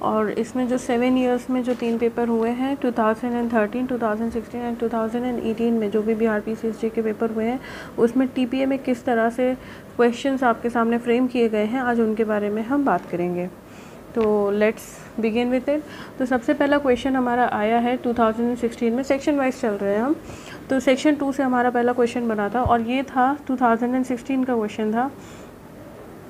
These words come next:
And the question was कि rules against perpetuity given under टीपीए does not affect, मतलब rules against per-, perpetuity किस पे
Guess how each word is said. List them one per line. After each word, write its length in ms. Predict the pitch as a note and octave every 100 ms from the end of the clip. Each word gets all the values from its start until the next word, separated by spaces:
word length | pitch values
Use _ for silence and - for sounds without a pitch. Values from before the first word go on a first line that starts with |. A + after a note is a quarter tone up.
| - - - - - - - A3+
And 220 | A#3+ C4
the 100 | C4+
question 360 | B3+ B3+ D4+ C#4+
was 260 | A3+ A#3+ - - - - - - -
कि 280 | - C4+ C4+
rules 300 | A#3+ C#4 D#4+ D#4+ -
against 500 | A#3 A#3 C#4+ D4+ -
perpetuity 680 | B3+ A#3 B3+ A#3+ A#3 G3+ F3 - - - - B3
given 220 | B3 C#4+
under 380 | - A#3 B3 A#3+
टीपीए 440 | A3+ A3 A#3 E3 E3 - - - - A3+
does 240 | A#3+ A#3+
not 180 | C4+ C#4
affect, 640 | - A#3 A#3 F#3 - -
मतलब 320 | G3+ A#3 B3+
rules 300 | B3 B3+ C4
against 240 | B3 C4 B3
per-, 260 | A3 A3
perpetuity 580 | G#3+ G#3 A#3+ A#3+ A#3 B3
किस 140 | C4 B3
पे 280 | - D#4